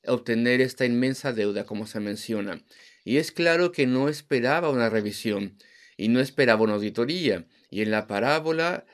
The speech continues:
las cosas se han ennegrecido bastante. Porque cuando leemos el versículo veinticuatro,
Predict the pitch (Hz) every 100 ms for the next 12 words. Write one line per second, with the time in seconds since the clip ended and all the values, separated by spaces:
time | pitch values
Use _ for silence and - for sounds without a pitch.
0 | _ - 107 - - 151 160 156 139 139
1 | 143 - - - 110 110 113 123 127 120
2 | 113 113 110 - 135 104 104 - 156 127
3 | 80 - _ _ _ _ _ _ _ _
4 | - 123 120 - 113 110 107 107 104 113
5 | 110 113 131 147 160 120 - 139 147 117
6 | 110 117 143 139 127 110